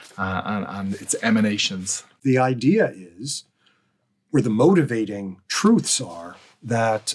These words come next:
Speaker 2: uh, textbooks have always lied to us about what neurons are.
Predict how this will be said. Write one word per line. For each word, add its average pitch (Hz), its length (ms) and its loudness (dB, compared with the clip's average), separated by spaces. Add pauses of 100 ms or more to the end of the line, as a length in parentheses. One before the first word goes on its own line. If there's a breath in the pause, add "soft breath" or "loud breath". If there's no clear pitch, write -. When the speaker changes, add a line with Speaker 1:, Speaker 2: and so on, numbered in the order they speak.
Speaker 2:
uh, 110 480 -2
textbooks - 680 0
have - 120 0
always 127 340 4
lied 147 360 2
to 98 160 -8
us - 200 -6
about 101 320 -8
what 107 200 -4
neurons 110 400 -2
are. 170 280 0